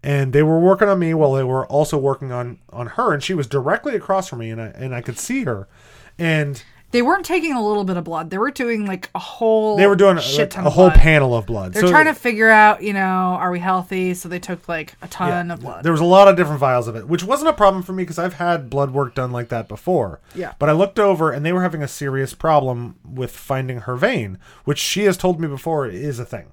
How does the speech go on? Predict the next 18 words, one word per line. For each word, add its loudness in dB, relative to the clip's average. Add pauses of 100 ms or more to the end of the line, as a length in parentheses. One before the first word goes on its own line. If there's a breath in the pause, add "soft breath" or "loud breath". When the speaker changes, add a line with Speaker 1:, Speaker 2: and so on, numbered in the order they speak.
(100)
Speaker 2:
I 2
Speaker 1:
Like, 4
Speaker 2:
have 0
small 0
veins. -10
Speaker 1:
she -2
has 0
small 6
veins, 2 (340)
and -4
that 2
day 2
they, 2
they -2
said -6
that -12
she -4
has -4